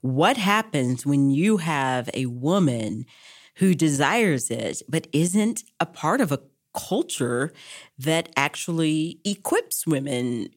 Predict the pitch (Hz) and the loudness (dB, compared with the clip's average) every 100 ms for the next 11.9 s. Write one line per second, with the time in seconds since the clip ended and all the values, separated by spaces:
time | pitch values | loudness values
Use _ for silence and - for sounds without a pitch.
0 | - 170 165 - 226 214 262 269 190 220 | 0 2 2 2 2 4 4 2 2 2
1 | 175 214 247 226 160 - 139 - 131 - | 4 4 4 4 2 0 -2 0 -4 -2
2 | 151 156 139 143 135 123 113 - _ - | -2 0 2 2 0 0 -2 -4 _ 0
3 | 156 147 143 117 107 107 151 403 - _ | 2 4 2 0 0 0 0 -2 -6 _
4 | _ 190 247 320 330 254 254 196 - 156 | _ 2 4 4 6 4 4 0 0 2
5 | 175 139 123 151 139 - 151 170 175 165 | 4 4 4 2 2 0 0 0 2 -2
6 | - 139 127 139 175 170 131 131 - 143 | -2 -4 0 0 2 2 2 0 -2 -4
7 | - 165 185 - - - 196 220 190 131 | -2 -2 0 -2 -4 -2 2 4 4 2
8 | 117 - 147 143 131 127 135 131 123 120 | 0 -2 -2 0 0 0 0 -2 -4 -6
9 | - 156 78 71 - - - - - - | -4 -2 -2 -4 -10 -16 -16 -16 -16 -18
10 | - - - _ _ _ _ _ - 170 | -18 -20 -20 _ _ _ _ _ -6 -2
11 | 220 254 311 330 277 269 302 247 202 | 2 4 6 6 4 4 4 4 2